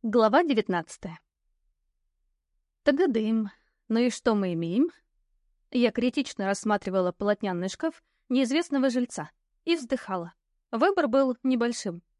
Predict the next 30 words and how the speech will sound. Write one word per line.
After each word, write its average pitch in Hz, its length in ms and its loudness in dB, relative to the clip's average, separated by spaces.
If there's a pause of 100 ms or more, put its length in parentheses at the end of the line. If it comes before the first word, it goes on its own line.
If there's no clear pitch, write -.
(480)
У 254 80 2
Алекса 254 400 2
раза 240 200 2
в - 40 -10
три 247 160 0
больше 190 340 -2
футболок 247 540 0
и - 20 -2
рубашек, 202 500 -2 (360)
потому 269 340 2
что 247 160 -2
он 233 120 2
всегда 226 360 0
одевается 220 500 0
по - 120 -4
настроению. 185 640 -4 (420)
Невозможно 226 680 2
предугадать, 254 640 0
какой 196 300 -4
цвет 254 340 -2
он 185 120 0
выберет 175 360 -4
сегодня. 180 480 -6 (460)
Поэтому 359 380 4
я 277 180 2
всегда 220 340 0
глажу 233 340 2
рубашки 196 420 -2
после 180 260 -6
стирки. - 480 -10